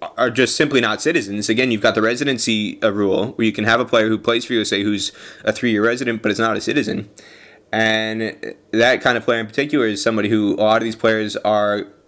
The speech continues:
uh, who are born and, and brought up in the U S are not happy about playing for the national team because they feel like, "Hold on a second,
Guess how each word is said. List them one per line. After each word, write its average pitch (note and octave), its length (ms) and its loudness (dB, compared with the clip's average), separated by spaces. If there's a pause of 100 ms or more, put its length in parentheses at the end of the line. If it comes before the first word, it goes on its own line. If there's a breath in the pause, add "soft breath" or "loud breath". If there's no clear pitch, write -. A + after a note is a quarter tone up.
uh, G2+ 320 0
who A2 140 0
are G#2+ 80 2
born A2 240 0
and, G#2 160 -6
and F#2+ 240 -6
brought F#2+ 180 2
up - 120 -2
in B2 60 -2
the G#2 80 -2
U G#2 80 0
S G2+ 120 -2
are G#2+ 140 0
not G#2+ 180 -2
happy C3+ 320 0
about - 360 -2
playing B2 220 0
for C3+ 100 -2
the A#2+ 60 0
national G2 320 -6
team G#2+ 240 -2
because G#2 260 0
they G#2+ 160 0
feel A2 220 0
like, G#2 260 -2 (120)
"Hold - 200 -12
on B2+ 200 0
a A#2 40 -6
second, G2+ 460 -4